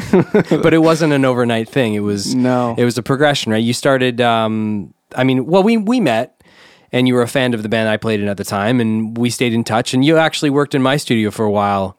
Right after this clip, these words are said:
Speaker 2: Mm-hmm.
Speaker 1: Zach was, uh, a right-hand man to me. He was, um,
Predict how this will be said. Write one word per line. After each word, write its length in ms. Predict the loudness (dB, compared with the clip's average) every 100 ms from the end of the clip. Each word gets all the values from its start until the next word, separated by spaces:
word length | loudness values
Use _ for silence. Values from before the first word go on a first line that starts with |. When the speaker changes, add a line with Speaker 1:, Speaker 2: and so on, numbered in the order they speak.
| -6
Speaker 2:
Mm-hmm. 220 | -2 -2 -2 _ -6
Speaker 1:
Zach 400 | 0 0 0 0
was, 340 | -2 -2 -4
uh, 460 | -2 -2 -2 -4 -8 -16 -10
a 100 | -6
right-hand 720 | -4 -4 -4 -4 -6 -8 -10
man 300 | -4 -2 -2 -4
to 100 | -6
me. 280 | -4 -6
He 140 | -6 -8
was, 260 | -8 -8
um, 460 | -8 -6 -8 -10